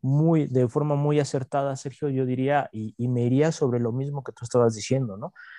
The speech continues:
A la hora que volteamos a ver Netflix, que bien, si fue, si bien fue el que hizo el modelo de negocios disruptivo,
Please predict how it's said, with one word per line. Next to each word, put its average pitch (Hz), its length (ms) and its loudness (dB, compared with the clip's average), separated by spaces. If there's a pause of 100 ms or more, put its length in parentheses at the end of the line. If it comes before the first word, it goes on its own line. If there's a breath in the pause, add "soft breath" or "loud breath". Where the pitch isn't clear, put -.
(180 loud breath)
A 127 80 4
la 135 80 6
hora 185 100 4
que - 100 2
volteamos 135 460 2
a 120 60 0
ver 131 160 -2
Netflix, 127 640 -6
que - 100 -8
bien, 107 300 -2
si 107 140 2
fue, 123 360 4
si - 160 4
bien 135 200 6
fue 143 140 4
el 135 140 4
que 123 120 2
hizo 127 260 4
el 117 80 4
modelo 110 440 0
de 123 120 0
negocios 117 480 -6
disruptivo, 135 760 -2